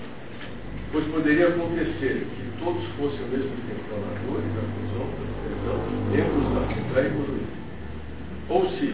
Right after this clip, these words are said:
pelo contrário, convém que cada um se especialize, ou ainda se algumas funções devem ser comuns e outras ser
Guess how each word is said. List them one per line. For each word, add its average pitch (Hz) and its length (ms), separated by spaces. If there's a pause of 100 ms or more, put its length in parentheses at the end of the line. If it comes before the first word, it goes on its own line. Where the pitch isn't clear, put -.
(140)
pelo 135 220
contrário, - 640
convém 143 400
que - 140 (100)
cada 147 320
um - 180 (140)
se - 80
especialize, - 920 (960)
ou 147 160
ainda 185 460 (100)
se 151 60
algumas 175 460
funções 143 480
devem 110 260
ser 107 160 (100)
comuns 107 380 (180)
e 120 80
outras - 340 (600)
ser 110 160